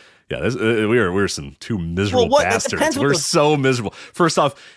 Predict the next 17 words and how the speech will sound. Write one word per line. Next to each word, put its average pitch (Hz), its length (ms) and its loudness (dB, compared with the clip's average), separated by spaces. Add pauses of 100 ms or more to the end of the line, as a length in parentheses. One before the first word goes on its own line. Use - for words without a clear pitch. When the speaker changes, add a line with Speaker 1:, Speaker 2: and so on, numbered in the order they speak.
Speaker 1:
here's 233 340 0
an 220 200 2
intro 147 380 2
trolling 151 720 0
the 120 220 2
three 131 480 -2
people 139 360 -4
that 117 160 2
don't 120 200 0
like 113 180 0
this 110 160 -2
bit 107 240 -2
that 104 100 -2
we 98 120 -4
did. 95 260 -2
If 95 140 -6
you 104 100 -2